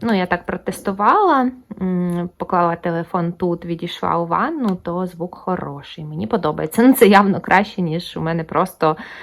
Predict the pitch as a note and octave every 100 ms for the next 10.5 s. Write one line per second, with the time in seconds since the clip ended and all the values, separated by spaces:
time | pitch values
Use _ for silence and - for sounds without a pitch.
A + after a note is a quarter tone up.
0 | - - - A#3 A3+ - G3+ G3 F3+ G3+
1 | D#3+ - E3 D#3 D#3+ D#3 - D3+ D#3 -
2 | E3 E3 - - - - - - - -
3 | F3+ F3+ E3+ E3 E3 F3+ - D3 - -
4 | - - - - - F#3+ F#3+ A3+ D4 B3+
5 | G#3+ G3 - F#3 F3+ F3 - _ _ -
6 | F#3 F#3 F#3+ F3+ F3 F#3 G3 F#3 D#3+ D#3+
7 | D#3+ - E3 F3 E3 D#3 D#3 E3+ E3+ F3
8 | - G#3 C#4+ - G3 F3 D#3+ D#3+ - -
9 | E3 E3 A#3+ C4 F#3 E3+ E3+ E3 E3 E3+
10 | F#3+ A3+ - G3 F3+